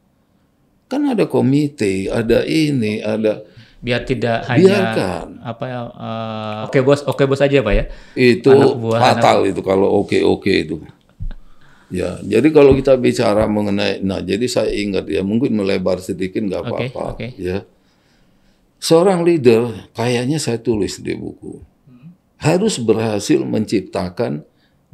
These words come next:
Speaker 1: good and effective follower.
Speaker 2: Hmm.
Speaker 1: Ya, jadi dia itu ada, ada tipe sheep, ada tipe alienated, ada tipe survivor,
Speaker 2: Hmm.
Speaker 1: ada te-,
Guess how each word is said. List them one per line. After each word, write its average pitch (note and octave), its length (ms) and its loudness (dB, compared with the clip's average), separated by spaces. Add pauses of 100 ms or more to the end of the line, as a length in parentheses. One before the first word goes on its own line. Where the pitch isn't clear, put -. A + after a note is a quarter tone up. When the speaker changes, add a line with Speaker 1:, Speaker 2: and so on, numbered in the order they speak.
(120)
Speaker 1:
good - 340 0 (240)
and F#2+ 280 -4
effective G2+ 640 -6
follower. F#2 640 -2 (840)
Speaker 2:
Hmm. B2 420 -20 (320)
Speaker 1:
Ya, G2 220 -4
jadi B2 340 2
dia A#2 220 4
itu B2 340 2 (200)
ada, F#2+ 440 -2 (320)
ada F#2+ 300 -4
tipe F#2 340 -4
sheep, A#2+ 560 0 (260)
ada G2 320 -2
tipe G2 320 -6
alienated, F#2+ 1120 0
ada F#2 280 -2
tipe F#2+ 360 -8
survivor, A2 960 -2 (240)
Speaker 2:
Hmm. D3 260 -20
Speaker 1:
ada F#2+ 340 -2
te-, - 200 -6